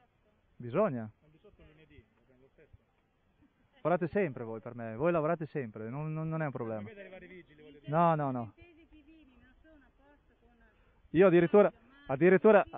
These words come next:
addirittura avevo detto che se c'era qualcuno con le forbici mi facevo tagliare i capelli qua. Ma siete venuti, siete venuti sprovvisti di forbici, questo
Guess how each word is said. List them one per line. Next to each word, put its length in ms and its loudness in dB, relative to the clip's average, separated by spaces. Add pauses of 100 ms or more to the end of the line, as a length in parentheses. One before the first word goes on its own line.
addirittura 500 4
avevo 220 2
detto 260 0
che 140 -6
se 80 -20
c'era 180 0
qualcuno 380 -2
con 120 -2
le 100 0
forbici 500 0
mi 80 -6
facevo 280 -4
tagliare 280 0
i 20 -10
capelli 360 -4
qua. 260 -4 (1120)
Ma 140 -4
siete 260 6
venuti, 300 2
siete 260 -2
venuti 240 -4
sprovvisti 500 -2
di 80 0
forbici, 480 -6
questo 480 -6